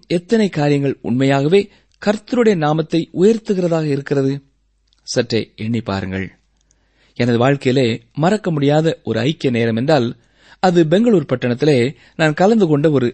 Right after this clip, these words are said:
ஐக்கிய விருந்துதான். ஒரு குழந்தையின் திருமுழுக்கு ஆராதனை முடிந்தவுடன், ஆலய வளாகத்திலே இந்த ஐக்கிய நேரத்தை ஒழுங்கு செய்திருந்தார்கள்.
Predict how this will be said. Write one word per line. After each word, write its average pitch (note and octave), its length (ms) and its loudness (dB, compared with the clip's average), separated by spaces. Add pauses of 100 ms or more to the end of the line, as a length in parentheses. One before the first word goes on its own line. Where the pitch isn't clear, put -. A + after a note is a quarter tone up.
ஐக்கிய C#3 380 -2
விருந்துதான். G2+ 500 -2 (760)
ஒரு G#3 240 6
குழந்தையின் G#3 560 2 (120)
திருமுழுக்கு F3+ 540 0 (120)
ஆராதனை B2+ 420 -2
முடிந்தவுடன், G#2+ 580 -2 (500)
ஆலய G3+ 320 2
வளாகத்திலே C3+ 560 0 (380)
இந்த F3+ 200 -2
ஐக்கிய G#3 340 0
நேரத்தை C3 360 0
ஒழுங்கு D#3+ 280 0
செய்திருந்தார்கள். G2 680 -2